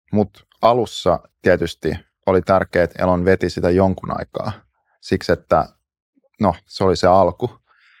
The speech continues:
Et ihan samalla tavalla kaikki meidän huippufounderit toimii. Ja mäkin toimin niin,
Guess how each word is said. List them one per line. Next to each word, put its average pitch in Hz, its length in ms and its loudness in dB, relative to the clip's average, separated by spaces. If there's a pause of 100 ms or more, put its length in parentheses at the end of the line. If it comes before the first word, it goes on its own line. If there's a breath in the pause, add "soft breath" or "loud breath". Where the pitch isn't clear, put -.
(280 soft breath)
Et 98 140 -4
ihan 113 220 2
samalla 104 260 2
tavalla 98 300 2
kaikki 98 320 -2
meidän 85 360 0 (400)
huippufounderit - 720 0 (140)
toimii. - 340 -6 (320)
Ja 101 60 -2
mäkin 117 300 0
toimin 98 320 -6
niin, 98 180 -8